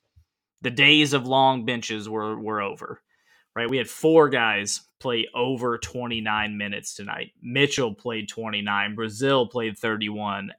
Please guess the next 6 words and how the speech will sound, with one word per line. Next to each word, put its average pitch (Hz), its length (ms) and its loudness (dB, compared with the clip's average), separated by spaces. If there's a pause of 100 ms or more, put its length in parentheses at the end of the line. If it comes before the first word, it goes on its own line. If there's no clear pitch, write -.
Ellis 135 360 4
played 107 380 -6
thirty-four, 104 800 -4 (840)
Devo 123 500 6
played 107 300 -4
thirty-seven. 107 840 -4